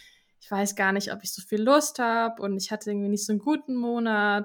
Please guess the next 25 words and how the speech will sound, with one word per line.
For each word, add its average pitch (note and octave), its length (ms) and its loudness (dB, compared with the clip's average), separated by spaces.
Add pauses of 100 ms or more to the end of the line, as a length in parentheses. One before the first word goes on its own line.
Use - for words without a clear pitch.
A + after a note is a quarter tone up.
(160)
Und G3+ 140 4
jetzt B3 240 2
merke B3+ 260 4
ich, G#3+ 100 -8
dass G#3 180 0
es - 200 -6
so D#4+ 240 4
gut D4+ 280 2
getan F#3+ 360 -2
hat G3+ 180 -2
und G#3 120 -2
so A#3+ 140 2
viel C4+ 120 -2
Spaß C4+ 400 0
gemacht G#3 300 -4
hat, G#3 120 -6
mit G#3 140 -8
euch A3+ 220 -4
zu - 100 -18
quatschen G#3+ 680 -4 (460)
und A3 280 2
ich A3+ 140 -2
so B3 80 0
einen A3+ 80 2
richtigen A3+ 720 -2